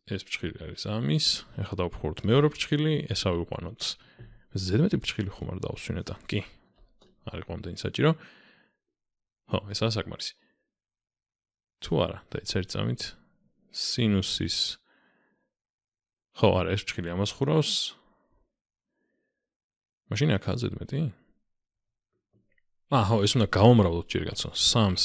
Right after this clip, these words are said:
მინუს X-ზე. L-ზე არა. სამს მინუს X-ზე. აი, ახლა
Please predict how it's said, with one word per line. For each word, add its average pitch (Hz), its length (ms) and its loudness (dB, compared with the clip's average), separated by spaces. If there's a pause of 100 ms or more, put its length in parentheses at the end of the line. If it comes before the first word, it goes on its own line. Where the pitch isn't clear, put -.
მინუს 92 640 2
X-ზე. 98 480 -2 (1500)
L-ზე 85 400 -4
არა. 107 160 6 (640)
სამს - 320 -8
მინუს 90 220 -4 (1080)
X-ზე. 101 480 0 (2500)
აი, 104 160 -2 (240)
ახლა 131 320 4